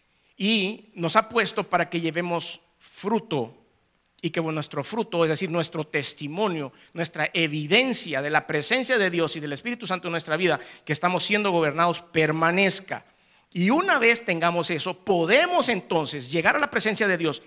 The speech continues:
en el nombre de Jesús. De otra manera, estamos cayendo en algo que no quisiéramos caer, que es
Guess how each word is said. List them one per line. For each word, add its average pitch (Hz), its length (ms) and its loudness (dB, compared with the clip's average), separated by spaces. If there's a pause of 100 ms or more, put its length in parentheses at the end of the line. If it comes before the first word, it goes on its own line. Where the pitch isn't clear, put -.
(160)
en 165 220 0
el 127 200 -4
nombre 220 360 2
de 214 100 -6
Jesús. - 880 -8 (920)
De 143 100 -2
otra 262 260 2
manera, 185 460 0 (260)
estamos 226 440 0
cayendo 180 640 0
en 160 200 -2
algo 202 520 0 (480)
que 151 140 -4
no 165 100 -2
quisiéramos 160 460 -2
caer, 113 300 -10 (560)
que 180 120 4
es 190 160 0